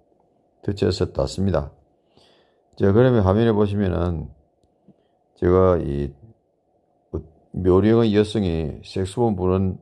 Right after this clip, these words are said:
영상을 구해서 배경색을 없애버리고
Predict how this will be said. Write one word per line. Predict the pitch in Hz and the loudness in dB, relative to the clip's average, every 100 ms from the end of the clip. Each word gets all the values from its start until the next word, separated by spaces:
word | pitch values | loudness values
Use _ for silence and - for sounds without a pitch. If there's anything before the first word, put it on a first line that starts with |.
| _ _ _ _ 78 | _ _ _ _ -6
영상을 | 80 85 92 113 95 80 73 62 - _ _ _ _ _ _ | -4 -2 0 2 2 0 -2 -6 -16 _ _ _ _ _ _
구해서 | - 87 95 92 76 62 - _ _ _ _ _ _ | -4 0 0 0 0 -2 -10 _ _ _ _ _ _
배경색을 | 87 98 113 107 120 98 | -2 0 0 2 2 2
없애버리고 | 76 - 110 95 85 78 71 65 | 0 0 -2 -2 -4 -4 -6 -8